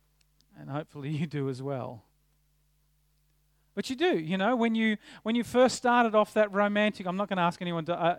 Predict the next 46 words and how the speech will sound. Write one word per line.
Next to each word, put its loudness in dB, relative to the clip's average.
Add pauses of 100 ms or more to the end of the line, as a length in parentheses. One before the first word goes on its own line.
lift -6
their -2
hands -4
if -10
they -12
just -10
started 0
in -8
a -4
romantic. -4
When -4
you -2
first -2
start 0
that -2
romantic -4
relationship, -4 (800)
you 0
sp-, -8
you -6
got, 0
you -2
bit-, -4
get 0
a -2
lot 2
of 2
effort. -2
You 0
spend -2
a 4
lot 2
of 0
time -2
and -2
effort -2
getting 0
to -6
know 0
that 2
person -2
and, -4 (400)
and, -2
you -2
know, 4 (340)
um, 0